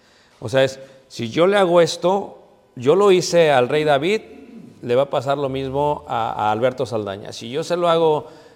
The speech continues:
a Saúl, le va a pasar a Roberto. Esto no, esto no es como que vamos a inventar la piedra,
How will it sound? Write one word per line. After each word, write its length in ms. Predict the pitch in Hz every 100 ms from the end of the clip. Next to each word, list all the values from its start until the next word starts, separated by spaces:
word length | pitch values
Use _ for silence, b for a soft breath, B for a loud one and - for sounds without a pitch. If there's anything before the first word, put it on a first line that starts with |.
| B
a 160 | 107
Saúl, 380 | 110 117 139 226
le 80 | 180
va 80 | 147
a 60 |
pasar 260 | - 127 143
a 60 | 143
Roberto. 440 | 120 113 107 131
Esto 220 | 131 185
no, 420 | 185 190 202 190 -
esto 300 | 156 - 190
no 100 | 190
es 160 | 156 -
como 300 | 160 147 -
que 100 | 131
vamos 300 | 139 156 143
a 20 |
inventar 380 | 131 117 135 131
la 160 | 120
piedra, 320 | - 110 -